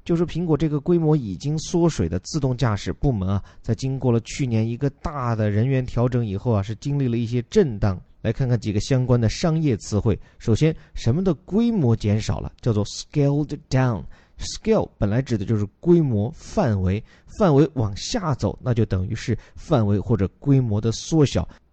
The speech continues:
Unit 指的是单位，既可以表示整个公司，也可以指代公司里面的不同部门，等于 department。那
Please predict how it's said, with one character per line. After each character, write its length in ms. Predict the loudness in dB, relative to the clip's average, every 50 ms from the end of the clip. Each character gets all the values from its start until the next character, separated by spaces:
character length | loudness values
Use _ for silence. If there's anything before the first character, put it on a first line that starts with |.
| _ -4
Unit 380 | 2 4 4 4 4 2 -2 -4 -8 -12 -12 -10
指 100 | -8 -8
的 120 | -6 -6
是 100 | -8 -8 -8
单 300 | -2 0 0 0 2 2
位， 160 | 0 0 -2 _ -10
既 160 | -4 -4 -4
可 160 | 0 2 2
以 80 | 2 2
表 240 | 2 0 -2 -2
示 180 | -2 -6 -8 -8
整 200 | -6 -6 -8 -6
个 120 | -4 -6
公 240 | -6 -2 -2 -2 -2 -2
司， 240 | -2 -4 -4 -6 -6 -8
也 200 | -2 0 0 0 0
可 140 | 0 2 2
以 60 | 2
指 220 | 2 2 -2 0
代 180 | 2 4 2 2
公 300 | 2 2 0 0 0 0
司 200 | -4 -4 -4 -4
里 140 | -2 -2 0
面 180 | 0 0 0
的 80 | 0 -2
不 140 | 0 -2 0
同 240 | 0 0 -4 -4 -6
部 280 | -6 -4 -2 0 0 0
门， 240 | -2 -2 -4 -4 -6 -8 -6
等 120 | -4 -2 -2
于 60 | -2
department。 680 | -2 -2 -4 0 0 -2 0 0 -4 -4 -4 -6 -6 -6 -8 -18 -20 -20 -20 -14 -6 -2
那 80 | -2